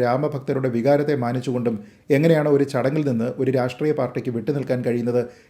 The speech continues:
എന്നെനിക്ക് മനസ്സിലാകുന്നില്ല. എല്ലാവർക്കും നമസ്കാരം. നമ്മുടെ നാട്ടിലെ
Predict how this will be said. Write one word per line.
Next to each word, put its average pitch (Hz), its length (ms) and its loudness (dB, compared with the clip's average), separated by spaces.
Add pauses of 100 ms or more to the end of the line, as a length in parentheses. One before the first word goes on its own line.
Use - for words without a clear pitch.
(140)
എന്നെനിക്ക് 135 340 2
മനസ്സിലാകുന്നില്ല. 117 580 0 (380)
എല്ലാവർക്കും 139 340 8
നമസ്കാരം. 101 340 -6 (580)
നമ്മുടെ 160 180 6
നാട്ടിലെ 151 240 2